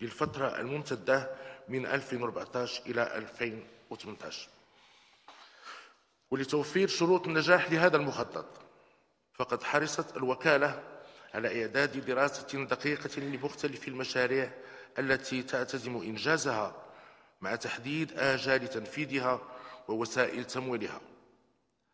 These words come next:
غير أن طموحنا يتجاوز بكثير الإمكانات المحدودة التي تتوفر عليها الوكالة بسبب ضعف المساهمات المنتظرة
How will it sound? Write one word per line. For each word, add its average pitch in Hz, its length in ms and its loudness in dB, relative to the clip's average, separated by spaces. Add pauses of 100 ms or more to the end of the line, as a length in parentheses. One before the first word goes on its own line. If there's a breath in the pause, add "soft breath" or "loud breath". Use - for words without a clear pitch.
(500 soft breath)
غير 170 300 8
أن 165 160 4
طموحنا 170 580 2
يتجاوز 120 640 0
بكثير 117 640 -4 (400 loud breath)
الإمكانات 117 720 -2
المحدودة 110 500 -2 (920 loud breath)
التي 127 400 -2
تتوفر 139 640 -2
عليها 127 300 0
الوكالة 123 680 0 (600 soft breath)
بسبب 123 480 -4
ضعف 123 420 0
المساهمات 123 800 0 (640 loud breath)
المنتظرة 131 880 2